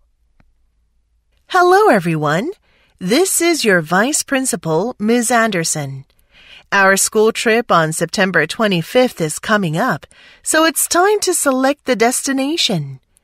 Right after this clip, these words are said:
The student council has done a great job of narrowing it down to five options. We'll hold a vote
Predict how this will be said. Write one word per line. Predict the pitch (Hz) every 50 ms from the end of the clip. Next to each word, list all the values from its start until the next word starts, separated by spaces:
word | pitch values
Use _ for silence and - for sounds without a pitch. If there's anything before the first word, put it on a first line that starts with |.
| _ _ _ _ _ _ _ _
The | - 208 208
student | - - - 247 233 214 208 165 180 -
council | 220 196 196 202 208 202 - 185 156 143 170
has | 185 185 180 175 -
done | 202 196 202
a | 208 202
great | 202 262 285 330 381 403 392 -
job | - - 254 247 254 262 233 208
of | 160 143 -
narrowing | 160 160 165 170 208 254 277 269 269 269 262 262
it | 269 247 - -
down | 214 196 170 156 151 160 185 226 -
to | - 339 339
five | - - - 294 277 285 285 240
options. | 247 226 233 233 - - 180 151 135 123 123 135 - - - _ _ _ _ _ _ _ _ _ - - - - - - _ -
We'll | 311 302 320 320
hold | 294 - 339 349 370 -
a | 427 403 -
vote | - 214 202 196 196 247 285